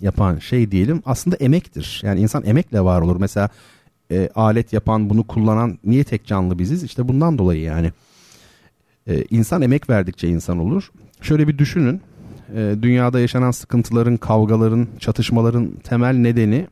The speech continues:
hem tarihte hem de günümüzde birilerinin emek harcamadan yaşamak ve zenginleşmek is-,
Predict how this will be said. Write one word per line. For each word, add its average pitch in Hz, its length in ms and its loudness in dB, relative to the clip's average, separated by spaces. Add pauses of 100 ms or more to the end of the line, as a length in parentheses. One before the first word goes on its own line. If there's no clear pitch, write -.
(720)
hem - 280 0
tarihte 117 560 0
hem 127 240 2
de 98 160 0
günümüzde 117 760 2 (360)
birilerinin 123 840 0
emek 135 300 2
harcamadan 139 640 2
yaşamak 123 480 -2
ve 143 100 2
zenginleşmek 147 580 2
is-, - 180 -20